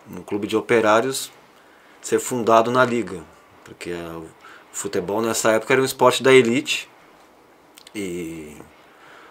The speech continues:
pros operários, pros negros e pros pobres sobrava um futebol varziano. Então o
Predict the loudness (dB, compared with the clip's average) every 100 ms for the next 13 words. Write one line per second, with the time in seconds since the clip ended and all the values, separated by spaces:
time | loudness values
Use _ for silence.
0 | -16 -6 -2 2 4 6 6 4 0 -8
1 | -6 0 0 0 -6 -8 -6 2 2 2
2 | -2 2 4 4 0 -2 0 2 4 2
3 | 2 0 0 -2 -10 -16 _ -20 -20 -20
4 | -20 -20 _ -20 _ -20 -10 -8 -6 -6
5 | -8